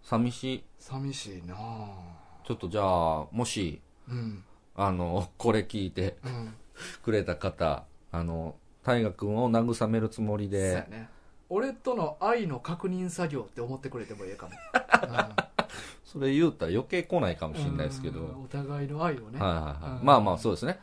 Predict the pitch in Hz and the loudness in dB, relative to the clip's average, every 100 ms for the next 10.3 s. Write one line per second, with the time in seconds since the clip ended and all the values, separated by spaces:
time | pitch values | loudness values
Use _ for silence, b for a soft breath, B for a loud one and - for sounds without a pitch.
0 | B - 127 123 147 147 117 120 113 107 | B 0 2 4 4 4 0 2 2 2
1 | B B - - 113 120 123 110 104 151 | B B -8 0 4 4 4 2 2 4
2 | 180 113 123 120 98 - - 107 98 104 | 4 2 -2 -6 -10 -14 -8 -6 -2 0
3 | 101 - 101 107 113 117 113 - 113 113 | 0 -2 0 2 4 4 2 0 2 4
4 | 113 110 110 131 170 151 147 151 87 113 | 4 4 2 0 2 4 4 2 0 -2
5 | 80 80 76 73 - - 92 104 151 131 | -6 -4 -6 -8 -12 -4 -2 0 0 0
6 | 80 85 80 73 71 - 92 - - - | -2 -6 -8 -10 -10 -12 -14 -14 -12 -6
7 | 143 117 98 90 78 76 120 113 76 76 | -4 -2 -2 -2 -4 2 2 2 -6 -12
8 | - - 123 104 B B B B - - | -18 -12 -10 -8 B B B B -20 -10
9 | - 120 113 - 82 76 - - 131 131 | -4 0 0 -2 -6 -8 -10 -8 -4 0
10 | 107 78 | 0 0